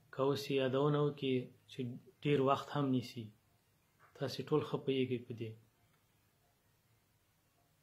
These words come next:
غله، خاینین، وطن پلورونکي په ځان راټول کړل، زورور یې کړل،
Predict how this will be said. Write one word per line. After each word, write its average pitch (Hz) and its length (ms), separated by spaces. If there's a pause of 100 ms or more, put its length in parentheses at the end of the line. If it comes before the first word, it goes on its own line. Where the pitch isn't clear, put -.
(640)
غله، 151 380 (600)
خاینین، 143 560 (280)
وطن 135 320
پلورونکي 139 540
په 131 140
ځان 143 220
راټول 131 380
کړل، 131 260 (680)
زورور 139 440
یې 147 120
کړل، 131 220